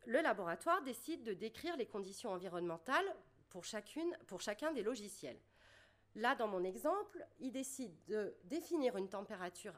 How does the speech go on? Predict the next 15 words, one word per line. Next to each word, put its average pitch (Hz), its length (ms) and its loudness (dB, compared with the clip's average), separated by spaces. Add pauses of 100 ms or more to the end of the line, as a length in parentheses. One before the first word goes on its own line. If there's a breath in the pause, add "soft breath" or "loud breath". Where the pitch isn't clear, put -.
(140)
adéquate 254 560 2
de 226 80 0
la 165 140 -2
pièce 339 320 0
pour 208 160 -4
le 175 80 -4
fonctionnement 214 560 -4
du 277 100 -6
serveur 214 460 -2 (500 loud breath)
et 170 80 -6
donc 247 240 2
de 240 60 4
mettre 196 380 -2
sous - 260 -4
surveillance 196 680 -2